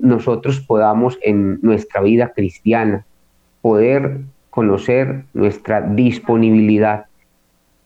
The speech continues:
el tiempo, o sea, ese tiempo en qué lo estoy ocupando yo. Entonces, cuando esa disponibilidad, mm, nos permite hoy, eh,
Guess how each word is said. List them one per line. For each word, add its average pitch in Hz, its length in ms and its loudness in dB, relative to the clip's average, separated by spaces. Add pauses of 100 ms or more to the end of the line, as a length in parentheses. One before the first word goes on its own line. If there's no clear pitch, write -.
el 120 300 0
tiempo, 165 560 2
o 107 60 2
sea, 117 240 0
ese 156 220 0
tiempo 156 480 0
en 139 180 2
qué 170 160 0
lo 151 120 2
estoy 123 260 0
ocupando 104 540 -2
yo. 90 240 -4 (240)
Entonces, 139 340 0
cuando 113 560 0
esa 143 240 -2
disponibilidad, 110 1120 2 (260)
mm, 139 300 0
nos 127 240 0
permite 120 560 0
hoy, 139 540 2
eh, 101 320 -2